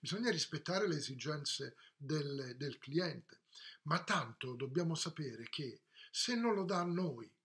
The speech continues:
quell'appuntamento di acquisizione, a qualcun altro lo dovrà dare. E allora studiate, applicatevi,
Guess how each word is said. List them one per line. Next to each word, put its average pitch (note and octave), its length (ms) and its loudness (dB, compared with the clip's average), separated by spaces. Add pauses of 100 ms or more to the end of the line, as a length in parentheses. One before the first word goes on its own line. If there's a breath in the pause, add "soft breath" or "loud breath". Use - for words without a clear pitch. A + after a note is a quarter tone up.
(120)
quell'appuntamento C#3 840 -4
di B2 80 -6
acquisizione, D3 760 -8 (320 loud breath)
a C#3 100 -12
qualcun D3+ 380 -2
altro D3 600 -2
lo D#3 140 4
dovrà C3 260 -2
dare. - 420 -10 (480 loud breath)
E E3+ 60 -8
allora F#3 240 4
studiate, D#3 800 2 (260 loud breath)
applicatevi, D3+ 960 0